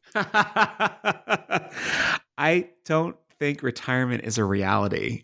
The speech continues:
I think it was a fantasy that we bought into. It was a, it was a valiant attempt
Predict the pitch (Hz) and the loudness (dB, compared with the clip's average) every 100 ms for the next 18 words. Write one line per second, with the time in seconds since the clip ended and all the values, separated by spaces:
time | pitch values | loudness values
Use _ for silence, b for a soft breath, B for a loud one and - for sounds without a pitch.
0 | _ 110 110 117 117 120 110 95 98 - | _ -6 -6 -4 -4 0 2 0 -2 -4
1 | 113 113 120 - 120 117 117 120 b b | -2 0 0 0 2 2 0 -4 b b
2 | b b b b - 95 104 98 107 113 | b b b b -6 -2 -2 -2 -2 0
3 | 113 110 107 - 107 107 101 101 110 - | 0 -2 -4 -2 0 2 0 -2 -4 -10
4 | _ _ - 104 101 98 107 95 92 - | _ _ -8 -2 0 0 2 2 0 -4
5 | 110 101 101 90 110 120 123 120 113 - | -2 -2 -2 -2 0 2 0 -2 -4 -2
6 | 113 107 110 - | 2 2 0 -6